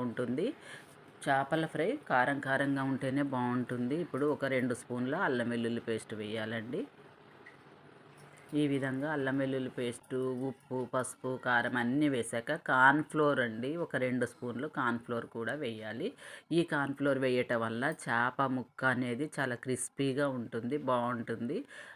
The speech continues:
అలాగే ఒక స్పూను ఆయిల్ వేయాలండి. ఒక రెండు స్పూన్ల ధనియాల పొడి వేయాలండి. ఈ విధంగా వేసి మొత్తం మంచిగా కలపాలండి. ప్రతి ముక్కకి అంటేలా మంచిగా కలపాలి. ఈ విధంగా అన్ని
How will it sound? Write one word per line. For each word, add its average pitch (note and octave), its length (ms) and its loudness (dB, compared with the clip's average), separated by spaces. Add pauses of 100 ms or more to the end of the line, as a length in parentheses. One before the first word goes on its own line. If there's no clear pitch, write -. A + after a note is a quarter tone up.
(140)
అలాగే C3 440 2 (320)
ఒక D3 240 0
స్పూను C#3 440 0 (280)
ఆయిల్ C3 300 0
వేయాలండి. B2 600 -2 (480)
ఒక E3 100 -2 (100)
రెండు C#3+ 260 6
స్పూన్ల C3 320 -2 (160)
ధనియాల B2 320 0
పొడి A#2 260 -4
వేయాలండి. A2+ 640 -4 (400)
ఈ D3 140 2
విధంగా D#3 440 2 (100)
వేసి D3+ 280 2 (120)
మొత్తం - 360 -2 (100)
మంచిగా D3+ 480 0 (100)
కలపాలండి. B2 680 0 (440)
ప్రతి C#3 380 -2
ముక్కకి C#3+ 640 0 (160)
అంటేలా C3+ 460 2
మంచిగా C#3 560 0
కలపాలి. A#2+ 580 -2 (360)
ఈ D3 140 2
విధంగా D3 480 0 (120)
అన్ని D#3+ 340 0